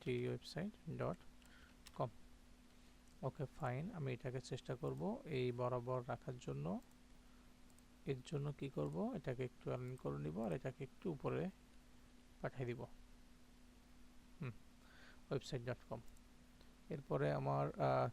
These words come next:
কি করতে হবে? আমি যদি দেখি এখানে একটা মোবাইল নাম্বার আছে, আমি একটু মোবাইল নাম্বার, দুইটা মোবাইল নাম্বার নেওয়ার চেষ্টা করব। প্লাস জিরো জিরো এক দুই তিন এক দুই তিন এক দুই তিন।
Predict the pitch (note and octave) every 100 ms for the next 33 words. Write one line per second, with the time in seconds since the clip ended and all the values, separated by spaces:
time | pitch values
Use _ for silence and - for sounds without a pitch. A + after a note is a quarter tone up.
0 | - C3 C#3 - C#3+ C3+ D#3+ G#3+ G3 C3
1 | C3 C3 C3 C3 B2 C#3 B2+ B2+ B2+ B2
2 | C#3+ F#3 - - - - - D#3 C3 B2
3 | B2+ B2 B2+ B2+ B2+ C3 B2+ - G3 C#3+
4 | B2 - - C#3 C#3 F#3+ C3+ B2 B2 B2+
5 | - C3 B2 B2 B2 A#2+ A#2+ B2 B2 B2
6 | B2+ B2+ B2 B2 - - - B2+ B2 D3
7 | G#3 - - - - - - - - -
8 | - - - D3 A#2 B2+ C#3 - - C#3+
9 | A2+ C3+ A#2+ A#2 A#2+ C3 G3+ - - -
10 | - - - - B2+ A#2+ B2 A#2+ C3+ E3+
11 | G#3 - - - C3+ A#2+ B2 A#2+ - C#3
12 | E3+ G#3 - - - B2 A#2 B2 A#2 -